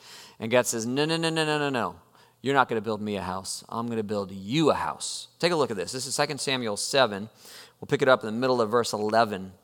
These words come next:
God, God is speaking. He says, "Moreover, the Lord declares to you that the Lord will make you a house.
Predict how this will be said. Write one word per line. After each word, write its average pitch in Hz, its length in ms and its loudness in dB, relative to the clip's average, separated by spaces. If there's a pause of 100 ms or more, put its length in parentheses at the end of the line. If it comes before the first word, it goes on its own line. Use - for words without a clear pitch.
(800)
God, - 200 -10
God 117 200 2
is 107 80 -8
speaking. 110 300 -4
He 107 40 -8
says, 110 220 -4
"Moreover, 160 680 6 (380)
the 147 80 6
Lord 165 240 10
declares 160 440 4
to 147 100 -2
you 147 540 2 (420)
that 131 140 2
the 135 100 4
Lord 135 300 4
will 135 100 0
make 127 300 -2
you 143 640 -2
a 101 80 0
house. - 760 -8